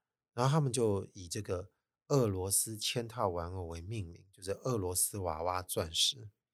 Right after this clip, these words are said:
但他描述了一下它的重量还有它的尺寸。刚刚说这个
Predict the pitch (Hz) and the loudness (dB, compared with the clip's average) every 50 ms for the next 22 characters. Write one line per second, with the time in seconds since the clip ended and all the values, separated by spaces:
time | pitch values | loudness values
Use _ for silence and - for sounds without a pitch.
0 | _ _ _ _ - 135 131 127 127 123 117 104 90 95 95 - 117 107 101 95 | _ _ _ _ 4 6 6 6 4 2 0 0 0 0 -2 -2 -2 -2 -2 0
1 | 92 - 104 104 98 95 90 - - 110 104 98 95 98 95 87 82 85 92 82 | -2 -2 -2 0 0 0 0 -2 -2 -4 -4 -4 -2 -2 -2 -2 -2 -4 -8 -8
2 | 90 87 90 87 82 - - - - - - - - 101 98 98 - - _ _ | -8 -8 -8 -6 -4 -2 -4 -4 -4 -10 -16 -10 -6 -6 -6 -6 -10 -18 _ _
3 | _ _ _ _ _ _ - 131 123 127 127 127 - - 127 117 117 113 113 98 | _ _ _ _ _ _ 4 6 6 6 4 0 0 2 4 4 4 2 2 0
4 | 101 95 95 95 - | 2 2 0 0 -4